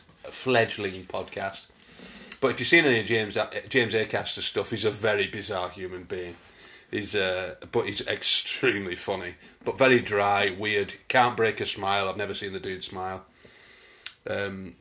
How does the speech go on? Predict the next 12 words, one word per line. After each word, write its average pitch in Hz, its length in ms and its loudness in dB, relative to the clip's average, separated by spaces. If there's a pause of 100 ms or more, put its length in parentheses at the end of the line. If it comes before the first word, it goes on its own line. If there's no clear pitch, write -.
(120)
but 98 160 2
he's, 101 240 0
uh, 98 380 -2 (120)
they, 107 180 -2
they 104 280 0
just, 143 500 2
they 139 80 4
put - 280 0
together 156 380 2
a 156 40 2
menu 123 640 -2 (560)
of 104 260 2